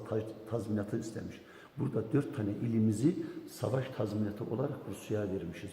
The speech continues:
Bu illerden biri Batum, biri Kars, biri Ardahan, e, birisi de Artvin. Topraklar kesilince savaş tazminatı olarak bu toprakları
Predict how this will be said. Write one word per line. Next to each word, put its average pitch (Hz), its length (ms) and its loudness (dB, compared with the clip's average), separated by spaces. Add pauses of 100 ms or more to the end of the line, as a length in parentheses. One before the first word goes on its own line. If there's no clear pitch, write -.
Bu - 60 0
illerden 104 560 0
biri 123 180 0
Batum, 107 260 2 (1300)
biri 113 180 -2
Kars, - 340 0 (760)
biri 113 180 6
Ardahan, 113 540 4 (1200)
e, 101 360 0
birisi 110 400 0
de 127 200 4 (120)
Artvin. - 340 2 (1300)
Topraklar 123 640 2
kesilince 135 600 4 (240)
savaş 120 380 0 (120)
tazminatı 110 440 0 (120)
olarak 127 220 2 (160)
bu - 60 -8
toprakları 110 540 0